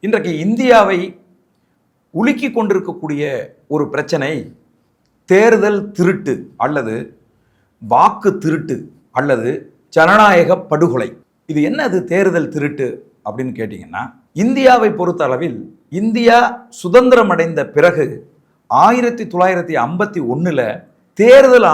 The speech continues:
ஆணையம் அமைக்கப்பட்டது. தேர்தல் ஆணையம் என்பது ஒரு தன்னாட்சி நிறுவனம்.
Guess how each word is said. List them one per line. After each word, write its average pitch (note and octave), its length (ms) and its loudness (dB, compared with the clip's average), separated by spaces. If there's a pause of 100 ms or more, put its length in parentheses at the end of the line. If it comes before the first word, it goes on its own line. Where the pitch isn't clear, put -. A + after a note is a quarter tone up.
(140)
ஆணையம் G3+ 380 2 (120)
அமைக்கப்பட்டது. - 580 -14 (1200)
தேர்தல் C#4 400 6
ஆணையம் A#3 520 4
என்பது E3+ 340 0 (500)
ஒரு E3+ 360 2
தன்னாட்சி A3 580 0
நிறுவனம். C#3 500 -8